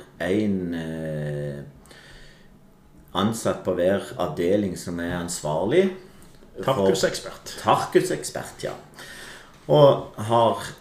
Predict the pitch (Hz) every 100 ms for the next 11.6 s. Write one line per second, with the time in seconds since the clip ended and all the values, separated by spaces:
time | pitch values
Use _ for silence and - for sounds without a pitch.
0 | - - - 107 104 120 107 104 104 98
1 | - 92 92 90 92 85 - 92 85 82
2 | 80 80 85 78 78 - - - - -
3 | - - - _ - - 78 - - -
4 | 85 80 69 65 62 - - - - -
5 | - 76 80 92 110 113 95 92 76 67
6 | - - - - - _ - - - -
7 | - - - - - - 110 113 117 123
8 | 123 98 98 101 98 98 98 90 76 -
9 | - - 95 92 104 104 175 202 202 -
10 | 98 98 95 92 90 - 87 95 - -
11 | 90 90 87 87 82 82